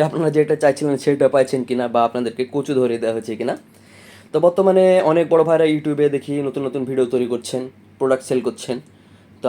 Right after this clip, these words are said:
আলহামদুলিল্লাহ, খুব ভালো লাগে তাদের ভিডিওগুলো দেখে। কিন্তু আমার একটা অবজেকশন হচ্ছে, আপনারা যে অ্যামপ্লিফায়ারগুলো বানান বা বক্সগুলো বানান, সেগুলো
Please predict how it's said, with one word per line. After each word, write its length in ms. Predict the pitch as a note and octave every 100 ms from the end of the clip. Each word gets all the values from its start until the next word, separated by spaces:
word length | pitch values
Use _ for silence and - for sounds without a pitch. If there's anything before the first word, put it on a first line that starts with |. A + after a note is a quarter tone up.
| B2+
আলহামদুলিল্লাহ, 420 | C#3 C3+ C3+ C3+
খুব 140 | C#3+ B2+
ভালো 140 | C3
লাগে 120 | B2+ B2+
তাদের 200 | B2 A#2+
ভিডিওগুলো 340 | B2 B2 A#2
দেখে। 280 | A2+ - D3 - _ _ -
কিন্তু 180 | C#3+ D#3
আমার 160 | E3+
একটা 180 | F3 F3 E3
অবজেকশন 360 | D3 D#3 F3 D#3
হচ্ছে, 200 | D3+ - C#3+
আপনারা 220 | C#3 C#3 C#3
যে 120 | C#3+
অ্যামপ্লিফায়ারগুলো 580 | C#3 B2+ C#3 C#3 C3+ C#3
বানান 300 | B2+ A2+ A#2 - - _ -
বা 60 | B2+
বক্সগুলো 400 | C#3+ C3+ D3 C#3
বানান, 200 | B2+ C3
সেগুলো 240 | D3 C#3+